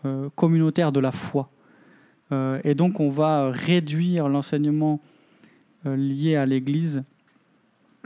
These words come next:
à quelques points seulement, des points, euh, qui sont cult-, enfin, qui sont culturels, qui sont bibliques.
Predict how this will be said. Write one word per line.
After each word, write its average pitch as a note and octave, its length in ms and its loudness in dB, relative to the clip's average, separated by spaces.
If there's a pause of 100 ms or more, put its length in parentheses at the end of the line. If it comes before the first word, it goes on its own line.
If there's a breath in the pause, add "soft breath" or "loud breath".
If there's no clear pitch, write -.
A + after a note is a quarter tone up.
(120)
à C3+ 120 0
quelques D#3+ 360 2
points D#3+ 320 2
seulement, C3+ 480 2 (540 soft breath)
des C3+ 140 0
points, D3+ 440 2
euh, C3+ 480 -4
qui - 160 -6
sont D3+ 260 0
cult-, C#3 260 -2 (200)
enfin, C#3 140 0
qui B2 120 -8
sont C3+ 120 -4
culturels, B2 400 -4
qui - 120 -8
sont - 120 -2
bibliques. C#3+ 480 -2